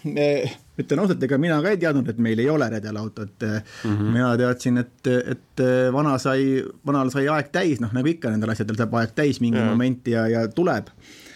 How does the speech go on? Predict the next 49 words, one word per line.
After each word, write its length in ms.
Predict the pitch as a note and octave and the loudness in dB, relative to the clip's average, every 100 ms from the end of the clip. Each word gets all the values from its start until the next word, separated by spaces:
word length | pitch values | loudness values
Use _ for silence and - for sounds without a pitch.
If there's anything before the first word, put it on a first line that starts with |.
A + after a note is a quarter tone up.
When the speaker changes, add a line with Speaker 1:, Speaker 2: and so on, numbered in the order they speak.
| - - _ - | -20 -20 _ -2
Speaker 1:
Ja 240 | A2+ A2+ | 2 2
kui 100 | A#2+ | 2
teda 180 | B2+ C3+ | 2 2
ei 80 | D#3+ | 2
olnud, 320 | G#3+ E3 C3+ | 0 0 -2
siis, 320 | - C3 - | -2 -4 0
äh, 240 | C3 C3 B2+ | 2 2 2
noh, 180 | C3+ C3+ _ _ - | 0 -2 _ _ -4
halb 400 | C3 D#3+ D#3 D3+ | 0 2 2 0
üllatus, 540 | A3+ E3+ - C3 - | 0 -2 -2 -4 0
äh, 300 | C3 B2+ B2 | 0 2 0
äh, 760 | A#2+ B2 C3 B2 B2+ B2 B2 A#2 | -2 -4 -2 2 2 2 2 0
Tartust 460 | C#3+ D#3+ - B2+ - | -2 -4 -2 -6 -2
ta 100 | B2+ | -2
tuli, 220 | C3 B2+ | 0 0
tuli 300 | - G3+ E3+ | 0 0 2
lõpuks 460 | B2 B2 A#2 - B2+ | 0 -2 -6 -6 -2
ja 160 | A#2+ A#2+ | 0 2
loomulikult 500 | C3+ C#3+ C#3+ - B2 | 2 2 0 -2 -2
ma 100 | A#2+ | 0
saan, 180 | A#2 A#2 - - - - _ _ _ - | 0 -2 -4 -20 -20 -20 _ _ _ -2
päästjad 340 | C3 B2+ B2 | -2 0 -2
ütlevad, 460 | A#2+ B2+ A#2+ A#2+ A#2 | -2 -2 0 0 0
et 120 | A#2 | -2
ega 180 | A2+ A#2+ | -2 -2
see 300 | A2 A#2+ A#2 A2+ - | -2 0 0 -2 -2
midagi 380 | C#3+ C#3 A2 A#2 A#2 | 0 0 0 0 2
ei 140 | A#2+ | 2
mõjutanud, 640 | B2+ F3+ D3 - A2+ A2+ G#2+ | 2 2 0 -2 -4 -2 -2
aga 160 | A2 | 0
noh, 80 | A#2+ | 0
eks 140 | A#2+ - | 0 0
neil 140 | A#2+ | -2
see 80 | A#2 B2+ | 0 0
a-, 240 | C#3+ B2 A2 - - | 0 -2 -6 -6 -4
ameti 480 | C3+ B2+ B2 B2 A#2 A2+ A#2 | 0 0 -2 -2 0 2 2
eetika 380 | C#3 C#3 A2 A#2+ | 0 0 -4 -2
ole 140 | A2+ A#2 | 0 2
ka, 140 | C#3+ | 0
et 140 | A#2 A2 | 0 0
ega 100 | G#2+ | 0
nad 60 | A2 | 0
ei 60 | |
saa 120 | A2 A#2+ | 2 2
ju 80 | A2+ | 2
kritiseerida 480 | A#2 A#2 C#3 B2 A2+ | 0 0 2 2 0
avalikult, 460 | G#2+ G#2 G#2+ G2+ | -2 -4 -6 -8
on 140 | G#2+ | -6
ju. 60 | G#2 | -6